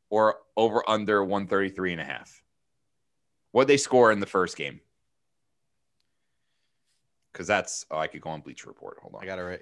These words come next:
Speaker 2: I got Friday right here. Hang on.
Speaker 1: All right, go ahead.
Speaker 2: Illinois, seventy-eight points.
Speaker 1: All right, so the betting trend on that.
Speaker 2: Loyola Chicago scored seventy-one.
Speaker 1: <sighs>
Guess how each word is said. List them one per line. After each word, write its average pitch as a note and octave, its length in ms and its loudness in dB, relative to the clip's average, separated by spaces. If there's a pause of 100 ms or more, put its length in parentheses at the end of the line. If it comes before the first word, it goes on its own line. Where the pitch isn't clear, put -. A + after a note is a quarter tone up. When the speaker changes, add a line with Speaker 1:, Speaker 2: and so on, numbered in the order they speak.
Speaker 2:
I F2 60 -16
got F2 200 -10 (280)
Friday F2 280 -8
right E2 140 -12
here. E2 160 -14
Hang E2 140 -18
on. E2 100 -18
Speaker 1:
All E2+ 80 -6
right, D2 180 -8
go B1 80 -14
ahead. - 140 -16 (640)
Speaker 2:
Illinois, G#2 440 -4
seventy-eight F2 580 -10
points. F2+ 540 -16 (2250)
Speaker 1:
All F2+ 100 -6
right, D2+ 240 -12
so - 180 -8
the E2+ 100 -6
betting A#2+ 400 0
trend F#2+ 360 -4
on E2+ 220 -4
that. F2 400 0 (640)
Speaker 2:
Loyola G2 320 -8
Chicago G#2+ 380 -4
scored G2 260 -12
seventy-one. F#2+ 520 -8
Speaker 1:
<sighs> - 1700 -20